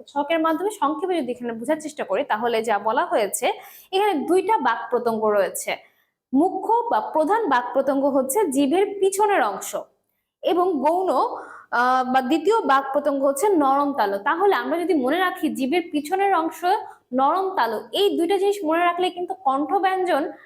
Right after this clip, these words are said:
আমরা খুব সহজেই মনে রাখতে পারবো। তাহলে মূল জিনিসটা হচ্ছে কি, কি উচ্চারণের সময় জিভের পিছনের অংশ উঁচু হয়ে আল জিভের কাছাকাছি নরম তালুর সঙ্গে কি করে, নরম তালুর কাছে বায়ুপথে বাধা সৃষ্টি করে। তাহলে জিভের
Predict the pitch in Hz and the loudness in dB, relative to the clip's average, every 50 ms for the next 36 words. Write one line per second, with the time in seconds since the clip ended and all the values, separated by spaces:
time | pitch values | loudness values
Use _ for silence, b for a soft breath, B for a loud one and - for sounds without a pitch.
0 | B - 233 240 262 285 320 311 349 320 - - - 330 311 302 294 302 294 262 | B -6 -4 -2 -2 -4 -2 -2 -4 -4 -4 -4 -2 0 2 2 2 2 2 2
1 | 254 262 269 247 220 220 - 226 - 208 190 185 - - - - B B B B | 2 2 2 0 0 -2 -4 -6 -4 -4 -4 -2 -2 -4 -6 -6 B B B B
2 | B _ - 302 320 330 311 311 320 392 - - - - - 269 277 302 330 330 | B _ -2 0 0 2 2 2 0 0 -4 -8 -12 -6 -2 2 2 2 4 2
3 | 311 339 339 320 - 359 359 381 370 - 359 370 381 370 381 480 605 523 - - | 2 0 0 0 0 2 2 2 2 2 2 2 2 2 2 0 0 0 -4 -10
4 | B B B B B - 285 285 - 392 359 349 381 381 - 403 453 403 302 294 | B B B B B -6 -6 -2 0 -2 -2 -2 -2 -2 0 0 2 2 2 2
5 | 294 302 403 427 415 - 415 311 294 302 381 403 415 427 415 415 415 - 440 427 | 2 2 2 2 0 -2 -2 -2 -2 0 0 0 2 2 2 2 0 0 0 0
6 | 415 415 427 403 440 453 - - - - 262 277 302 311 311 302 359 339 381 427 | 2 2 2 2 2 0 0 -2 -2 -2 0 0 0 -2 -2 -2 0 0 2 0
7 | 427 415 - 302 302 311 - 359 370 359 370 370 359 359 - 427 466 427 302 277 | 0 0 0 0 0 0 0 -2 0 0 0 0 0 0 0 0 2 2 0 2
8 | 262 269 285 320 381 415 427 403 - 349 330 339 370 415 403 403 - 349 339 339 | 2 2 2 2 0 0 -2 0 0 0 0 0 -2 -2 -2 -2 0 0 2 2
9 | 330 392 381 - 392 392 415 403 392 359 247 196 - B B B B B B B | 2 0 0 0 0 2 2 2 2 2 0 -2 -4 B B B B B B B
10 | B B _ _ _ _ _ _ 254 240 240 - 262 262 285 349 381 339 311 370 | B B _ _ _ _ _ _ -10 -4 0 2 2 4 2 0 0 0 0 2
11 | 403 403 427 403 403 370 381 370 427 440 320 269 254 262 269 285 - 330 330 330 | 2 0 0 0 0 0 0 0 0 0 2 2 0 0 0 -2 -2 -2 0 0
12 | 381 440 359 285 240 240 247 262 254 - 254 - 247 - 214 196 190 190 285 277 | 0 0 0 0 0 0 -2 -4 -6 -6 -6 -8 -6 -4 -4 -4 -4 -4 -4 -4
13 | 302 320 339 - - 277 262 339 | -2 -2 -2 0 -2 0 0 -2